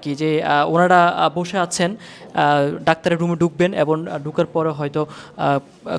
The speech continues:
কোন একটা বিষয় হয়তো, আহ, সেটা ওনারা ওনাদের ওষুধ সম্পর্কে মার্কেটিং করবেন। কিন্তু এই বিষয়টা আসলে করা যায় কি না বাংলাদেশের, আহ, বিশেষ করে, আহ, সরকারের এই, আহ, অ-, মানে অফিস আওয়ারে এই বিষয়গুলো করা যায় কি না সেটাও আমাদের কাছে,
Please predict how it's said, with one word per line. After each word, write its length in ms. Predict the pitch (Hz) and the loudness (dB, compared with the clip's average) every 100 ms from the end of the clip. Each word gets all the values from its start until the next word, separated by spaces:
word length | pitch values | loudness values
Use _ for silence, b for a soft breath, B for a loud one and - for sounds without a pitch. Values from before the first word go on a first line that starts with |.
| - | -2
কোন 140 | 180 | 0
একটা 200 | 175 180 | 0 0
বিষয় 360 | 156 156 170 151 | -2 -2 -2 -2
হয়তো, 340 | 139 143 147 - B B | -4 -4 -4 -4 B B
আহ, 100 | 147 | -4
সেটা 360 | 156 151 147 | -2 0 0
ওনারা 320 | 147 143 147 | 0 -4 -4
ওনাদের 300 | 143 143 147 147 | -2 -4 -4 -6
ওষুধ 240 | 139 160 156 - | -8 -10 -14 -12
সম্পর্কে 280 | 156 151 147 | -10 -8 -4
মার্কেটিং 400 | 135 - 135 127 | -6 -6 -8 -6
করবেন। 240 | 127 139 | -6 -4
কিন্তু 260 | 240 277 - - | -4 -4 -6 0
এই 200 | 247 214 | 2 2
বিষয়টা 380 | 226 - 254 | -2 -4 -4
আসলে 240 | 233 240 - | -4 -2 0
করা 220 | 208 220 | 4 4
যায় 180 | 214 202 | 4 2
কি 120 | 240 | 2
না 100 | 208 | 2
বাংলাদেশের, 540 | 170 175 170 165 196 175 B B B | 2 2 -2 0 0 0 B B B
আহ, 480 | - 160 151 151 147 143 | 0 4 6 4 2 0
বিশেষ 220 | 170 180 | -2 -2
করে, 320 | - 190 185 180 B B | 2 4 4 0 B B
আহ, 300 | 160 151 151 | 2 2 2
সরকারের 640 | - 190 180 185 208 202 | 0 2 2 4 2 0
এই, 640 | - - 226 240 240 233 | -2 2 2 2 -2 -2
আহ, 380 | 185 175 165 202 | 2 4 2 -4
অ-, 160 | 196 190 | -12 -10
মানে 300 | 165 156 156 | -10 -8 -4
অফিস 340 | 165 165 220 | -2 -2 0
আওয়ারে 320 | 185 180 220 | 2 4 4
এই 120 | 190 170 | 0 -4
বিষয়গুলো 360 | 170 196 190 | -8 -8 -8
করা 240 | 190 165 170 | -4 -4 -2
যায় 140 | 170 | -4
কি 120 | 170 | -6
না 80 | 180 | -10
সেটাও 300 | 175 156 160 | -10 -4 -2
আমাদের 280 | 151 147 151 | -2 -4 -4
কাছে, 300 | 151 - | -6 -4